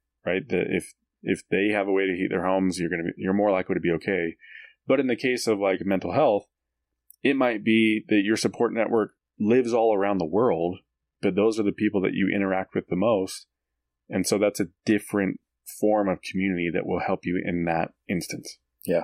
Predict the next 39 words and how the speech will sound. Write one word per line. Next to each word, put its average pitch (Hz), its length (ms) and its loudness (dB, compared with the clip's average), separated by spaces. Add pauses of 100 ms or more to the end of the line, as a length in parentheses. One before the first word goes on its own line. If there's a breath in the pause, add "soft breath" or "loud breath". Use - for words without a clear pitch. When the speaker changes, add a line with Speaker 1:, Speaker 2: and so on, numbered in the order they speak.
(140)
Speaker 2:
well 95 140 0
said. 90 300 0 (600 loud breath)
Um, 101 220 0
I 110 100 0
think 123 280 -2
of, 104 220 2 (580)
you 113 160 0
know, 92 240 2 (480)
when 104 140 -2
we're 110 100 2
talking 127 360 0
more 98 140 4
about, 85 220 2
like, 71 160 -4 (320)
societal 104 540 0
collapse, - 640 -4 (800 loud breath)
you 110 160 0
have 131 220 0
to 143 100 -6
consider 107 360 0
that, 90 200 2 (280)
look, - 180 0
we're, 95 260 4
we're 104 220 4
a 104 80 0
global 98 360 0
community 80 680 -2
right 90 220 0
now. 85 420 -2 (200)
All 92 280 4
eight 92 240 0
billion 101 300 2
of 87 140 2
us 87 140 0
on 90 140 0
the 85 80 2
planet 92 500 2
are 85 100 2
considered 98 500 -2